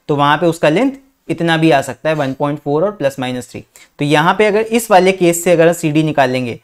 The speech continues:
तो इससे सीडी का वैल्यू कितना आएगा, पूरा पूरा फ़ाइव सेंटीमीटर। तो तुम कैसे भी बना सकते हो, ये ऊपर वाला तरीका भी चल जाएगा और नीचे वाला भी, दोनों मत बनाना, कोई एक बनाना इसमें, या तो ऊपर वाला इतना पोर्शन बना सकते हो या फिर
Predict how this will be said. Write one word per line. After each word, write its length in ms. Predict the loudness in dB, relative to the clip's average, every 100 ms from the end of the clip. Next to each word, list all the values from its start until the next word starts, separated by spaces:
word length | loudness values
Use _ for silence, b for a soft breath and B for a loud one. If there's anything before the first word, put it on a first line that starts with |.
| _ _ -8
तो 60 | -4
इससे 300 | -4 -2 -2
सीडी 300 | 0 0 4
का 120 | 4
वैल्यू 220 | 4 2
कितना 260 | -2 -2 -2
आएगा, 220 | -2 -2
पूरा 260 | -4 -4
पूरा 260 | -4 -4 -6
फ़ाइव 360 | -4 -6 -6 -8 _ _ _ _ _
सेंटीमीटर। 520 | -4 -4 -6 -10 -8
तो 80 | -6
तुम 140 | -4
कैसे 280 | 0 0 2
भी 40 | 2
बना 160 | 0 0
सकते 260 | -2 -6
हो, 120 | -8 -10 _ -8
ये 80 | -6
ऊपर 320 | -4 0 2
वाला 220 | 4 2
तरीका 320 | 0 -2 0 -2
भी 80 |
चल 200 | 0 0
जाएगा 300 | 2 4 2
और 180 | 0 -2
नीचे 260 | -2 -4 -6
वाला 220 | -6 -8
भी, 140 | -12 -8
दोनों 400 | 0 2 4 4
मत 120 | 2
बनाना, 440 | 0 0 -4 -6 -2
कोई 140 | 0 2
एक 200 | 0 0
बनाना 300 | 0 -4 -6
इसमें, 240 | -8 -8 -4
या 140 | -4
तो 120 | -2 -4
ऊपर 240 | 0 2
वाला 200 | 2 2
इतना 260 | 2 0 -2
पोर्शन 340 | -2 -4 -4 -4
बना 180 | -2 -2
सकते 300 | -4 -4 -6
हो 140 | -6 b b b
या 180 | 0 2
फिर 260 | 2 -2